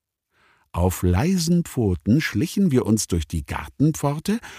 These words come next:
und liefen mindestens eine halbe Stunde hintereinander durch den angrenzenden Wald.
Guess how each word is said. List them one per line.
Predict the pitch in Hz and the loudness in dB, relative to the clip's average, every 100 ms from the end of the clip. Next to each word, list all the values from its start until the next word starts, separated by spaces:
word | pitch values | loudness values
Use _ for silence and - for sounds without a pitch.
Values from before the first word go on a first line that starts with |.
| - | 2
und | 123 113 | 2 4
liefen | 160 190 120 101 | 2 4 4 6
mindestens | 202 202 - 127 - | 6 4 2 -2 2
eine | 104 87 95 | 2 2 4
halbe | 220 175 | 4 4
Stunde | 139 - 170 143 | 4 4 4 6
hintereinander | 104 135 127 92 98 147 127 104 | 4 6 4 4 6 6 6 4
durch | 101 | 4
den | - 95 | 4 2
angrenzenden | - 147 117 104 110 - 110 101 104 87 | 4 4 4 4 2 4 2 4 4 2
Wald. | - - - | -2 -10 -20